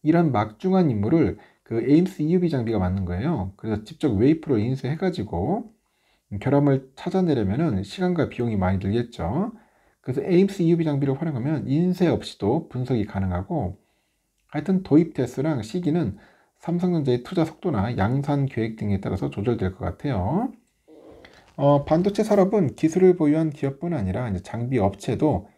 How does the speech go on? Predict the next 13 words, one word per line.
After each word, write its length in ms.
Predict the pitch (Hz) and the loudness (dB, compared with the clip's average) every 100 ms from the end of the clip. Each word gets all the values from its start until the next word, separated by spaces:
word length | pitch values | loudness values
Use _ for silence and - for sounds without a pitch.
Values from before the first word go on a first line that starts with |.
| _ _ | _ _
이 240 | - 104 104 | -6 -6 -4
동반 560 | 117 135 143 104 127 | -4 -4 -2 0 0
성장해야만 800 | 165 170 170 151 147 175 139 123 | -2 -2 0 0 0 0 0 0
발전할 420 | 104 123 127 190 175 | -2 -6 -2 0 0
수가 220 | - 95 | -2 -2
있어요. 560 | 92 - 101 78 87 - _ _ _ _ _ | -2 -2 -2 -2 -4 -10 _ _ _ _ _
이 220 | 123 131 | -4 -2
자이스가 680 | 127 131 127 - - 160 92 - _ _ _ _ _ | 0 0 0 -2 -4 -2 -2 -6 _ _ _ _ _
에이에스엠엘을 840 | 127 160 185 190 - 160 180 175 - | 2 6 6 2 -2 0 2 0 -2
직접 440 | 151 147 170 160 | -8 -4 -4 -4
대체할 400 | - 110 - 151 | -6 -4 0 0
수는 200 | 147 202 | 0 0
없는데 600 | 165 92 92 139 127 98 | 0 0 2 2 0 -4